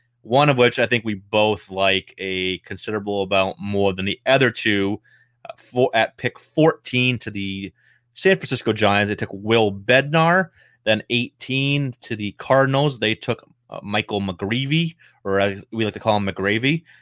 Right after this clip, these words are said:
And at nineteen, the guy we like more than the other two by a good amount, Toronto took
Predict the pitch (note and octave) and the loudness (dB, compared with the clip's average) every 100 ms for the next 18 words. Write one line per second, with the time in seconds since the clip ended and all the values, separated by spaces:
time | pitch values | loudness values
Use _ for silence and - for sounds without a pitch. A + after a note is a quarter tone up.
0 | _ - A2 G#2+ G#2+ G#2 G#2+ A#2+ C3+ - | _ -4 0 2 2 0 0 0 -2 -2
1 | C3+ A#2+ A2+ B2 A2+ G#2+ G2+ G#2 G2+ G#2+ | 0 2 2 0 2 2 4 2 0 0
2 | G#2+ G2+ G2 G2 D#3 D#3 - A#2 G#2+ A2 | 0 0 -2 2 4 4 2 0 0 0
3 | G#2+ F#2 C#3+ F3 D3+ B2+ A#2+ - _ _ | 0 0 0 0 2 2 2 -2 _ _
4 | _ - B2+ B2 A2+ - A#2+ - | _ 0 0 0 -2 -2 -2 -2